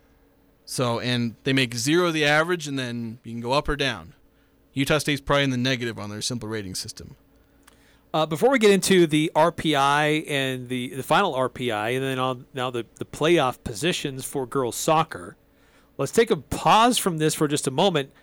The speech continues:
Speaker 2: and provide an opportunity for our avid Skyview football fans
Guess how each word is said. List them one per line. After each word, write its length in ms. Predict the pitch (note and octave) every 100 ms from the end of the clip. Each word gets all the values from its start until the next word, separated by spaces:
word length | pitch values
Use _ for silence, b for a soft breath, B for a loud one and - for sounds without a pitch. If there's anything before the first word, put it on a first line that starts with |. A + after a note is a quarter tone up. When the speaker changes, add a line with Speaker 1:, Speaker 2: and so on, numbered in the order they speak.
| b b _
Speaker 2:
and 340 | C#3+ C3+ C3+ -
provide 340 | D3+ D#3 G3
an 80 | F#3+
opportunity 760 | F3+ D3+ - G3 A3 C#3 C3+ - _ _ _ _
for 240 | - D#3
our 280 | D3 C3+ D3 -
avid 380 | F3+ A3 A#3+
Skyview 680 | G3+ - F#3 G3 F#3 F#3 F3
football 460 | - G3 - C3 A#2
fans 600 | - A2 G2+ C#3 -